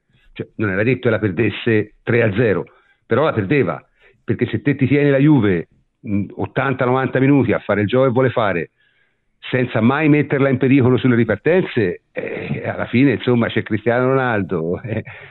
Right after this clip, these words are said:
c'è Mandzukic, poi entra Dybala, poi c'è Pjanic, poi, sa-, voglio dire,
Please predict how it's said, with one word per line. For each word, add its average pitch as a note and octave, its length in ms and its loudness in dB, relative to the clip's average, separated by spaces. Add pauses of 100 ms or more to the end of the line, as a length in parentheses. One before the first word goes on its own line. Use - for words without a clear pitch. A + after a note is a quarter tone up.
(140)
c'è B2+ 300 0
Mandzukic, G#2 720 0
poi C3 220 2
entra C#3 240 -2
Dybala, A2 720 0
poi C#3+ 240 2
c'è - 140 -2
Pjanic, G2 880 -2
poi, C3 320 2
sa-, - 180 -4
voglio D3 220 2
dire, C#3 180 2